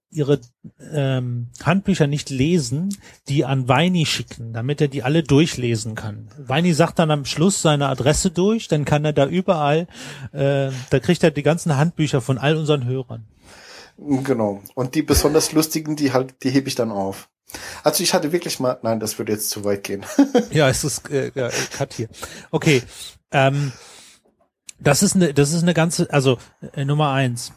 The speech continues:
Speaker 2: Mhm.
Speaker 1: Wiki-basierte Dokumentation, um Handbücher zu schreiben, das ist ja schon eine ganze Menge.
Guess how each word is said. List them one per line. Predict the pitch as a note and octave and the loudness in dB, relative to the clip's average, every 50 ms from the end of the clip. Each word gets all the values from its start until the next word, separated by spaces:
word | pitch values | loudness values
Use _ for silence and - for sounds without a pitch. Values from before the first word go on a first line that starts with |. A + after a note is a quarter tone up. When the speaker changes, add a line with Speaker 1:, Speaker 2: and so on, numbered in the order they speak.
| _ _ - | _ _ -16
Speaker 2:
Mhm. | B2+ A2 A2+ | -12 -2 0
Speaker 1:
Wiki-basierte | - C#3 D#3+ - G#3 G3+ G3 F3+ C3+ C#3 B2+ D3+ C#3 B2+ C#3 D#3+ D3 D3 | 0 0 0 0 0 0 0 0 -4 0 2 2 4 4 4 2 0 0
Dokumentation, | C3 D3 D3 D3+ C#3+ C#3 C#3+ C#3+ C#3 C#3 C#3 C3+ - - - C#3 D#3 E3+ F3+ E3+ D#3+ - - | -2 -4 -2 -2 -2 0 -2 0 0 0 0 0 -2 -4 -2 -2 0 0 -2 -2 -4 -8 -6
um | - D3+ D3 D3 D#3 D#3 D3+ D3 D3 - _ _ _ _ _ _ _ _ - | -4 -2 -2 -2 -2 -4 -6 -6 -8 -12 _ _ _ _ _ _ _ _ -4
Handbücher | - D3+ F3 F#3+ F#3 - E3+ D3+ C3 C#3+ B2+ | 0 2 2 2 0 -2 -2 0 2 2 2
zu | C#3 C#3+ | 2 0
schreiben, | A#2 - C#3 C#3 C3+ | 0 0 0 0 0
das | C#3 C3 B2+ | 0 0 0
ist | D3 C#3 - | 0 0 0
ja | D3 C3 | 0 0
schon | - D3 C#3+ | 0 0 -2
eine | C#3 B2+ | 0 0
ganze | C#3 C#3 C#3+ - C3+ | 0 0 0 -2 -2
Menge. | C3 C3+ C3 B2 A2 G#2 G2 | -2 -2 -2 -2 -2 -4 -8